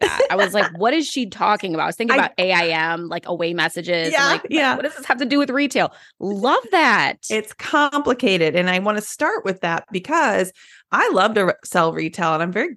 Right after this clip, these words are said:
Speaker 2: good at selling retail. Um, but I have a complicated rela-, love-hate relationship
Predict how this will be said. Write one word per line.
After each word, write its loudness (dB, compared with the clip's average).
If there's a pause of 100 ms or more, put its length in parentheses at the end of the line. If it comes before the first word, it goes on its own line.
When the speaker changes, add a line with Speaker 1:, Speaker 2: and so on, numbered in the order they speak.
Speaker 2:
good 2
at -2
selling -6
retail. -4 (360)
Um, 2
but 2
I 2
have -2
a -2
complicated -4
rela-, 0
love-hate 0
relationship 0